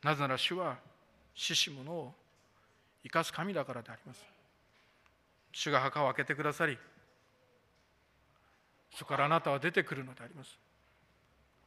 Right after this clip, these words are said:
清いあなたが出てくるのでありますし、喜びに満ちたあなたが出てくるのであります。主のために何かしたいと、命を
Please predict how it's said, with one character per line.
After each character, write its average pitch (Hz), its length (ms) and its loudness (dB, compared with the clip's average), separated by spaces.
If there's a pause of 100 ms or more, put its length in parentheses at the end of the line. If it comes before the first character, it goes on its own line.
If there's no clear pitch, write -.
(140)
清 156 200 4
い 151 60 6
あ 147 60 4
な 165 100 6
た 170 100 4
が 151 100 4
出 170 120 4
て 175 100 8
く 156 100 0
る 139 100 0
の 131 100 -4
で 127 60 -2
あ 123 40 0
り 127 60 -8
ま 127 120 -6
す - 60 -6
し、 151 260 -6 (1120)
喜 143 80 -2 (240)
び 170 100 2
に 165 80 0
満 170 180 0
ち - 60 -4
た 151 80 6
あ - 20 6
な 160 120 4
た 165 100 0
が 143 100 2
出 156 120 2
て 175 120 2
く 170 100 -4
る 151 80 -6
の 131 120 -6
で 127 60 -6
あ 123 40 -8
り 120 60 -12
ま 120 120 -12
す。 - 120 -20 (920)
主 - 200 0
の 190 140 2
た 160 100 2
め 170 100 -2
に 160 120 -8
何 226 220 -2
か 180 120 0
し - 100 -10
た 202 120 8
い 180 100 6
と、 156 160 0 (500)
命 214 380 6
を 180 240 6